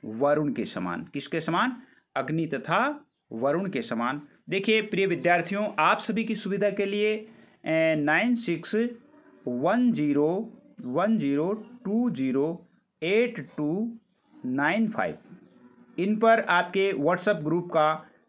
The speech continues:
निर्माण भी किया गया है और WhatsApp ग्रुप के माध्यम से आप सभी के लिए, ए, WhatsApp ग्रुप बनाया गया है जिसमें, ए, जो भी परीक्षा से संबंधित या, अ, जैसे कोई पीडीएफ़ वगैरह है वो उस ग्रुप में शे-, शेयर की जाती है। तो आप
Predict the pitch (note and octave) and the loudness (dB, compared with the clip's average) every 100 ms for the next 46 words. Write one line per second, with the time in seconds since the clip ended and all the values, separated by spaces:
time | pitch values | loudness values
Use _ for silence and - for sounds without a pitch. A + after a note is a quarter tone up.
0 | - C3 C#3 D3 E3 F#3+ G3+ F#3+ F#3 F#3+ | -12 -4 0 2 2 2 -2 0 0 0
1 | F#3 G3+ A3 D#3+ D3 D#3 F#3 D#3+ D#3+ E3 | 2 2 2 2 2 0 -2 -4 -4 -2
2 | E3 D3+ C3+ C#3+ D3+ D#3 D#3 - C3 E3+ | -2 -2 -2 -2 -2 -4 -4 0 0 0
3 | - C#3 D#3 D#3 C#3+ C3+ C#3 D3+ - - | -2 -6 -4 -2 -2 0 0 -2 -6 -18
4 | - - - C#3 C3+ C3+ C3 D3+ E3 D3+ | -20 -20 -8 -2 0 0 2 2 0 -2
5 | C#3 F#3 F3+ C#3 C3+ C#3+ E3+ D3 - D3 | -2 -2 0 2 2 2 0 -4 -2 0
6 | D3 C#3+ - _ - C3+ C3 C3 B2+ D#3 | 0 -2 -6 _ -8 -4 -2 -2 -2 -2
7 | F#3+ F#3+ E3+ D#3+ F3 F3 D#3 D#3 D#3+ E3 | 0 0 -2 0 -2 -2 -2 -2 0 -2
8 | E3 E3 D#3 D#3+ - - _ - - C#3+ | -2 2 4 4 2 -8 _ -18 -6 -4
9 | C3+ D#3+ E3 E3 E3 D3 D3+ E3+ D#3 C#3+ | -2 0 0 0 0 0 2 0 2 2
10 | D3+ D#3 F3+ D#3+ C#3 C3+ C#3+ D3 D3 C#3 | 2 2 -2 -2 -2 -2 -2 -2 -4 -4
11 | - - - B2+ C#3 D3+ C3+ C3+ C3+ E3+ | -6 -6 -2 0 0 -2 0 0 0 -4
12 | E3+ C#3+ D3 | -2 2 2